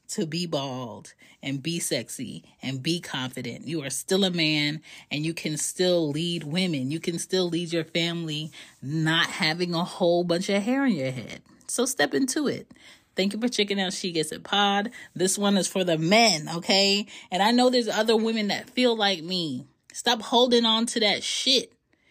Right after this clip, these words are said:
If it's losing in the middle, stop holding on to that shit.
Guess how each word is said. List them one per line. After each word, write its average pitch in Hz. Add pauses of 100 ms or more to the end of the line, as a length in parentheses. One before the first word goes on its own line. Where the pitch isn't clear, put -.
(140)
If 165
it's 180
losing 294
in 311
the 311
middle, 294 (100)
stop -
holding 247
on 214
to 208
that 151
shit. -